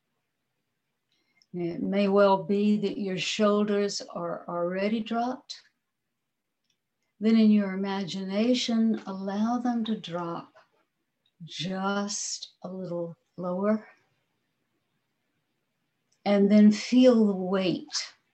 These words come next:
of the shoulders flow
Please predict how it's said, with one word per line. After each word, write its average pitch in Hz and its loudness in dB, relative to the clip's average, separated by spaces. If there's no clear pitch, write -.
of 175 -8
the 202 -2
shoulders 175 -6
flow 180 -2